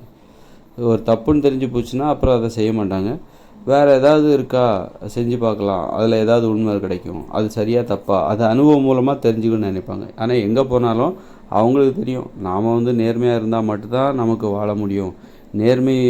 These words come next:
நேர்மையான அந்த இடம் தான் நமக்கு சௌகரியமானது. கண்டிப்பா வேற எந்த வழியிலையும் நம்ம தவறு செஞ்சா கூட, தவறான வழியில நம்ம தொ-, அப்படியே போயிட மாட்டோம். நம்மளால அப்படி போக முடியாது.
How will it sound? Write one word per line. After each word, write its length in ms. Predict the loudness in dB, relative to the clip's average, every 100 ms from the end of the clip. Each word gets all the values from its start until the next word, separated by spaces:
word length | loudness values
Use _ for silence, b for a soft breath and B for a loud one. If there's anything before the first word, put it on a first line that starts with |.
| 2
நேர்மையான 600 | 2 2 2 2 2 2
அந்த 180 | 2 2
இடம் 280 | 2 0 -2
தான் 180 | -2 -2
நமக்கு 240 | -4 -6 -6
சௌகரியமானது. 800 | -4 -2 -2 -2 -2 -4 -6 -10 -14 B B B -8
கண்டிப்பா 400 | -2 0 2 2
வேற 260 | 4 4 4 2
எந்த 220 | 2 2
வழியிலையும் 480 | 2 2 -2 -2 -4 B B B B
நம்ம 240 | 0 0
தவறு 360 | 2 2 2 0
செஞ்சா 380 | -2 -2 0 0
கூட, 180 | 0 2 4 4 2 0
தவறான 440 | 2 2 4 2 2
வழியில 320 | 0 0 -2
நம்ம 180 | 0 -2
தொ-, 240 | 0 -2
அப்படியே 260 | -2 -2 -2
போயிட 220 | 0 0 0
மாட்டோம். 380 | -2 -4 -8 -10 -14 B B B B -4
நம்மளால 420 | 0 2 2 2
அப்படி 180 | -2 -4 0
போக 260 | 0 2
முடியாது. 560 | -2 -2 -2 -4 -4